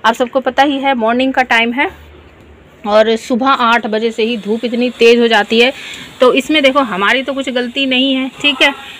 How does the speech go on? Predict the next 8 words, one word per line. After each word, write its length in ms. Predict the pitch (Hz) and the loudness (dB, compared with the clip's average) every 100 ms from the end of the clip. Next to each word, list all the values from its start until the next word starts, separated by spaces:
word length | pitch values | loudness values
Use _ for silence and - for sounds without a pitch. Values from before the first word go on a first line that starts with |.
| - | -4
Liquid 260 | 254 254 294 | -2 -2 -2
fertilizer, 680 | 294 269 269 262 262 285 277 - - - | -2 0 0 0 0 -4 -4 -12 -18 -6
इस 180 | 285 - | -6 0
वाले 200 | 277 262 | 0 2
liquid 280 | 262 254 254 | 0 -2 -4
fertilizer 480 | 285 254 240 240 269 | -4 0 0 0 0
को 120 | 277 | 0
आप 220 | 233 240 | 2 0